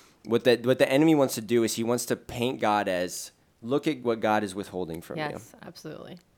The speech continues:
Speaker 1: So, um, the, the enemy's tactics are still the same today. He'll come to you and say, you know, "Look at, look at this, look at," and normally it's, like, temptations for, um, you know, he, he tempts you to sin or whatever it is. But s-,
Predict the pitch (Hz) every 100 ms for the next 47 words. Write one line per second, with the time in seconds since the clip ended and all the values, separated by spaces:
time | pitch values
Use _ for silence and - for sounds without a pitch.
0 | - - - 113 110 107 104 101 95 90
1 | 101 98 - 98 117 143 - 127 104 110
2 | 101 101 92 - - 117 107 - 98 92
3 | 92 92 87 104 - 107 117 120 107 104
4 | 98 92 92 101 92 90 87 _ - _
5 | _ _ _ _ _ _ 104 98 92 92
6 | 104 127 127 113 104 - 113 123 123 95
7 | 107 95 120 117 120 117 127 139 185 214
8 | 151 131 - 107 101 104 101 110 104 92
9 | - 101 95 90 87 78 82 76 64 65
10 | 110 _ _ - 98 87 101 92 101 -
11 | 107 - 95 90 - 98 98 92 95 92
12 | 92 95 92 98 - -